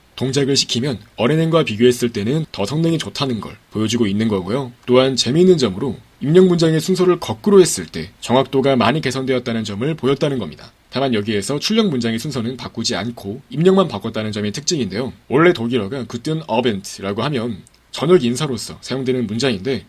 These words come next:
실제로 학습을 진행할 때는 이렇게 이 문장에 포함되어 있는 단어의 순서를 거꾸로 뒤집어서 넣었다는 겁니다. 즉 이와 같이 원래 순서대로 학습을 진행하고 평가할 때보다 이렇게 바뀐 순서를 이용할 때가 더욱더 성능이 좋다는 걸 언급하고 있는 건데요.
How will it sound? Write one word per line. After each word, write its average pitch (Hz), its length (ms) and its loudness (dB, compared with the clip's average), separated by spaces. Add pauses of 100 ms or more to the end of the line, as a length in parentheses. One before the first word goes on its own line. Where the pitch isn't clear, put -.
(180)
실제로 202 360 4
학습을 233 400 -2
진행할 120 360 0
때는 135 280 -6
이렇게 101 500 -6 (300)
이 110 80 -4
문장에 165 380 2
포함되어 208 420 4
있는 175 160 0
단어의 110 320 -4
순서를 131 480 -4 (420)
거꾸로 160 400 0
뒤집어서 135 580 -2 (140)
넣었다는 127 380 0
겁니다. 120 340 -4 (300)
즉 113 200 0
이와 139 140 6
같이 117 380 0
원래 139 240 2
순서대로 135 500 -2 (220)
학습을 160 340 -2
진행하고 110 500 -2
평가할 165 420 0
때보다 82 440 -6
이렇게 95 220 -12
바뀐 175 320 0
순서를 165 320 -2
이용할 110 300 -2
때가 117 400 -4 (200)
더욱더 104 240 -4
성능이 160 320 -2
좋다는 135 420 -6
걸 80 200 -8
언급하고 117 460 -2
있는 104 180 -2
건데요. 104 420 -6